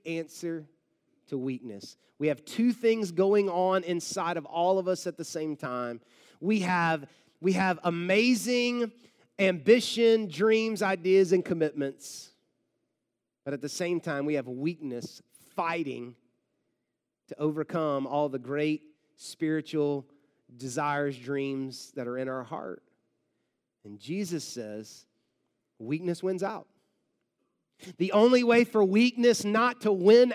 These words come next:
out is prayer. It's prayer. We see this in the disciples. "Never gonna leave you, Jesus." Not praying, sleeping. "See you, Jesus."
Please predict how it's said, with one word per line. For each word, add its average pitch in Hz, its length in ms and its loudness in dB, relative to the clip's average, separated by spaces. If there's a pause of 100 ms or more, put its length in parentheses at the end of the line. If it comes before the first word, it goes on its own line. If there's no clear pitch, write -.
out 247 460 4
is - 180 -6
prayer. 294 580 2 (540)
It's 190 100 -10
prayer. 277 560 0 (840)
We 170 140 -4
see 254 240 -2
this 254 200 0
in 254 100 2
the 254 80 -2
disciples. 262 680 -6 (520)
"Never 202 320 4
gonna 247 180 8
leave 254 220 6
you, 233 60 2
Jesus." 214 720 2 (520)
Not 190 340 0
praying, 196 640 6
sleeping. 175 680 2 (260)
"See 254 360 2
you, 185 60 8
Jesus." 190 760 0